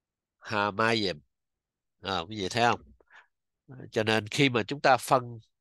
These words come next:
biết cách phân âm tiết đó, rồi biết cách đánh vần, phụ âm và nguyên âm vô, thì chúng ta đọc được tất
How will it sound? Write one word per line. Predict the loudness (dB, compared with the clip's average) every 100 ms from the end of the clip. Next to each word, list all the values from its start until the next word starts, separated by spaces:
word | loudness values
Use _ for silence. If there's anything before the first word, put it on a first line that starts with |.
| _ -4
biết | -2 0
cách | -2 0
phân | -4 -2
âm | -4 -4
tiết | 0 0 2
đó, | 0 0 _ _ _ _ _ _ -20 -20 _ _ -6
rồi | -6
biết | -4
cách | 0 0 2
đánh | -2 2
vần, | 0 0 -6 _ _ -14
phụ | -8
âm | -8 -6
và | -8
nguyên | -8 -2
âm | -2 0
vô, | 0 0 -2 _ _ _ -10
thì | -6
chúng | -4 2
ta | 4
đọc | 4 2
được | -2 -6 _ _ _ _ 0
tất | 0